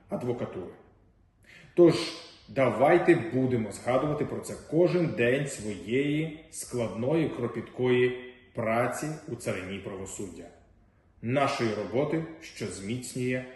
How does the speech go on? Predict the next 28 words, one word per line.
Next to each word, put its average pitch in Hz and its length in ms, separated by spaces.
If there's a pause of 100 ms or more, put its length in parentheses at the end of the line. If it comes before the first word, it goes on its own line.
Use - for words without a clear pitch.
(360)
правову 110 600 (140)
систему 98 640
країни. 87 360 (1700)
Цього 165 220
тижня 196 360
стало 131 300
відомо 156 320
про 120 160
те, 127 240
що - 280
Велика 117 500
Палата 120 500
Верховного 110 600
Суду 165 320
вирішить 131 600
питання 143 480
про 113 200
те, 135 260
чи 185 240
може 190 400
адвокат, 196 720 (260)
що - 320
не 120 240
практикує 143 760 (180)
і 110 160
не 98 200
отримує 139 540
доходу, 175 580